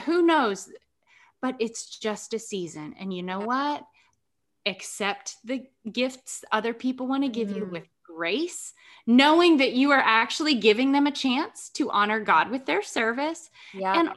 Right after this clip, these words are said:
Speaker 1: also knowing that when you're through this, on the other side of it, you're gonna give. You're gonna be strong again and ready to give, filled back up,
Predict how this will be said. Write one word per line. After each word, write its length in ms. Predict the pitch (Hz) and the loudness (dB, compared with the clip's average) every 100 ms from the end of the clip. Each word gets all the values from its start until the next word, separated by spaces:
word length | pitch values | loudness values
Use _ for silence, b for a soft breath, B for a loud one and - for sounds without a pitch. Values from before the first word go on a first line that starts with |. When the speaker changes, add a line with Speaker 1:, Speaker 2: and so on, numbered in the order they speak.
| 311 | -10
Speaker 1:
also 320 | 330 - 359 | -12 -4 0
knowing 540 | 330 311 302 294 294 | 2 2 2 2 2
that 240 | 254 226 - - | 0 -2 -6 -12
when 300 | 220 254 254 | -4 0 2
you're 220 | 247 285 | 0 -4
through 320 | 277 233 233 | -4 -2 -2
this, 520 | 247 294 349 - - - b b b | 0 -2 -4 -8 -20 -20 b b b
on 160 | 240 240 | 0 2
the 140 | 240 | -2
other 220 | - 233 247 | -4 -6 -6
side 320 | - 240 247 | -4 -4 -4
of 100 | 254 | -6
it, 160 | 262 254 b b | -6 -8 b b
you're 240 | - 247 294 | -8 -4 -2
gonna 240 | 285 254 | 0 0
give. 480 | 202 175 - - - _ _ _ _ | -2 -6 -6 -14 -20 _ _ _ _
You're 260 | 208 226 247 | -8 -4 -2
gonna 260 | 269 262 | 0 0
be 160 | 214 220 | 0 -4
strong 520 | 190 - 202 208 233 | -6 -6 -2 -2 -2
again 460 | 226 214 196 185 190 | -4 -4 -2 -4 -6
and 260 | - 160 | -10 -12
ready 320 | 165 202 220 233 | -8 -6 -4 -6
to 100 | 220 | -6
give, 440 | 185 180 170 175 | -4 -4 -4 -6
filled 380 | - 214 220 214 | -10 -4 -4 0
back 300 | 240 240 226 | -2 -2 -2
up, 280 | 180 165 | -2 -4